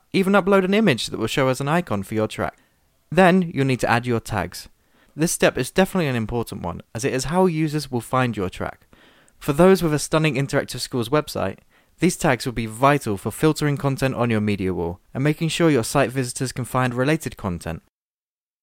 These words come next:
After that, you'll also then need to add a description to your track. A short description for your track will suffice here. This will make your track easy to find on search engines, improving your S E O.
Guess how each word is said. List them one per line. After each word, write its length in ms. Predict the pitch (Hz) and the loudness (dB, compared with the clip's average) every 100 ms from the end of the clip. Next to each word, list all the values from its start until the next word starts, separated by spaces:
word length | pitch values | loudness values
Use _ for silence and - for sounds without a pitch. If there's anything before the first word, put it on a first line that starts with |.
| _ | _
After 260 | 139 156 151 | -4 -4 0
that, 260 | 160 143 - | 2 4 2
you'll 140 | 139 | 0
also 220 | 151 156 | 2 2
then 320 | 123 139 147 143 | 2 2 2 0
need 200 | 151 - | -2 -2
to 140 | - | -4
add 80 | 123 | -2
a 60 | |
description 640 | 113 113 - 156 - 160 165 | -4 -6 -2 -2 -2 -4 -4
to 100 | 117 | -4
your 140 | 110 | -4
track. 400 | - 101 69 _ _ _ _ _ _ | -4 -6 -6 _ _ _ _ _ _
A 40 | 143 | 0
short 240 | - 220 | 4 4
description 460 | 180 - 143 - 123 | 4 0 0 0 -4
for 140 | 120 | -2
your 80 | 113 | -2
track 260 | - 110 | -2 -4
will 80 | 117 | -6
suffice 460 | 104 110 117 104 - | -10 -4 -4 -4 -6
here. 220 | 95 95 _ _ _ _ _ _ | -8 -12 _ _ _ _ _ _
This 160 | 156 190 | -6 0
will 80 | |
make 220 | 185 180 160 | 2 2 0
your 80 | |
track 280 | 156 156 - | 0 2 0
easy 260 | - 151 165 | -2 -4 -2
to 100 | 165 | -2
find 300 | - 135 110 | 0 -2 -2
on 80 | 101 | -2
search 320 | - 113 101 | 0 0 0
engines, 420 | 95 90 85 87 - | -4 -4 -8 -10 -10
improving 420 | 120 135 143 151 | -6 -2 -2 0
your 100 | 113 | -2
S 220 | 98 - | -2 -6
E 100 | 92 | -6
O. 140 | 73 | -6